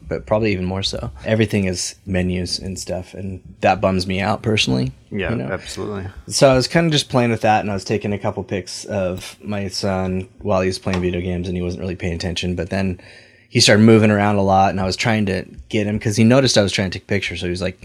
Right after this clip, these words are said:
Speaker 1: I, you know, gonna hide. <laughs>
Speaker 2: Yeah.
Speaker 1: You know, "I'm not gonna let you do this," and which, you know, kind of made it interesting, right? 'Cause I'm, then I'm trying it with these three different cameras, and I had, the third camera was my, uh, Nikon D F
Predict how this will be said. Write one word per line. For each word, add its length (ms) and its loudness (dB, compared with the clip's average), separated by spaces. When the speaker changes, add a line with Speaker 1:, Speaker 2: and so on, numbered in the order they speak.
Speaker 1:
I, 120 -8
you 100 -12
know, 160 -6
gonna 220 -2
hide. 420 -2
<laughs> 60 -20
Speaker 2:
Yeah. 180 8
Speaker 1:
You 100 -2
know, 60 0
"I'm 80 2
not 200 0
gonna 160 -4
let 160 -4
you 80 -4
do 160 -2
this," 280 -6
and 400 -8
which, 440 -4
you 220 -2
know, 120 4
kind 220 4
of 200 -2
made 180 4
it 120 6
interesting, 480 -2
right? 160 -4
'Cause 160 -8
I'm, 180 -4
then 100 -4
I'm 140 -4
trying 360 -2
it 100 -4
with 120 -10
these 180 -8
three 180 -4
different 260 -6
cameras, 520 0
and 80 0
I 40 2
had, 160 4
the 120 4
third 240 4
camera 240 2
was 200 0
my, 240 2
uh, 240 -2
Nikon 400 0
D 240 0
F 320 -2